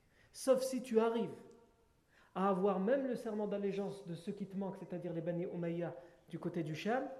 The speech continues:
si toute la communauté te donne, alors nous aussi on va suivre, parce qu'on veut pas être dans la fitna. Mais pour l'instant, c'est pas clair. Il y en a qui l'ont donné là-bas à moi, à Abdul Malik ibn Marwan, et il y en a ici qui te le donnent à toi, donc on te le donne pas. Mais Abdullah ibn Zubayr ne va pas leur en vouloir, il va pas leur faire la guerre.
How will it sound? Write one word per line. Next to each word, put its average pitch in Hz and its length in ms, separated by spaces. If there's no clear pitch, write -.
si - 180
toute - 160
la 202 80
communauté 196 400
te 185 80
donne, 214 240
alors 320 220
nous 302 80
aussi 277 180
on 269 80
va 220 80
suivre, - 260
parce - 120
qu'on 175 80
veut 160 120
pas 233 120
être 226 80
dans 190 80
la 180 80
fitna. 143 360
Mais 185 80
pour 175 160
l'instant, 254 360
c'est - 160
pas 233 140
clair. 196 320
Il 175 60
y - 20
en 185 40
a 202 60
qui 196 120
l'ont 190 120
donné 185 240
là-bas 175 420
à - 80
moi, 180 220
à 175 440
Abdul 170 200
Malik 180 280
ibn 170 120
Marwan, 180 380
et 226 100
il 214 60
y 208 40
en 202 80
a 220 40
ici 226 200
qui 226 100
te - 120
le 190 40
donnent 180 180
à 170 40
toi, - 160
donc 156 180
on 185 60
te - 140
le 175 80
donne 160 140
pas. - 140
Mais 190 100
Abdullah 170 360
ibn 151 180
Zubayr 147 320
ne 196 100
va 160 100
pas 180 140
leur 156 140
en - 20
vouloir, 143 240
il 175 80
va 165 80
pas 165 100
leur 160 120
faire 170 140
la 170 100
guerre. - 180